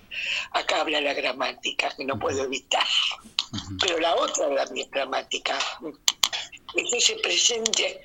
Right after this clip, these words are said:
Speaker 1: atemporal que rige la poesía y la hace una constante en el tiempo.
Speaker 2: De acuerdo.
Speaker 1: Aunque la poesía, mm, es espacial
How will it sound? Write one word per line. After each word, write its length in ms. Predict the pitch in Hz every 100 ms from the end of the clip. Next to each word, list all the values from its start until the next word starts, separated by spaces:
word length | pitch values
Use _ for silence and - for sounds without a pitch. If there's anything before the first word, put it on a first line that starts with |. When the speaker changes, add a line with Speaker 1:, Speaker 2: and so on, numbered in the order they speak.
| - -
Speaker 1:
atemporal 1000 | 208 214 196 160 170 165 208 277 - - - - - - - - - - -
que 160 | 220 180
rige 360 | 226 269 - 226
la 180 | 175 -
poesía 760 | 156 147 - 180 190 190 - - - _ -
y 160 | 330
la 120 | 349
hace 400 | 185 - 185 370 - - - - - -
una 220 | 185 180
constante 720 | - 170 156 - 202 208 185
en 160 | 175 165
el 60 |
tiempo. 560 | 147 - 117 - 107 - - _ _ - _ - - - - _ _
Speaker 2:
De 80 | 104
acuerdo. 240 | 95 98 - - - - -
Speaker 1:
Aunque 260 | 190 -
la 160 | 175 170
poesía, 720 | 180 170 - 196 196 208 - - - - -
mm, 140 | - 156 - - -
es 220 | 240 240
espacial 760 | - 240 190 - 208 135 110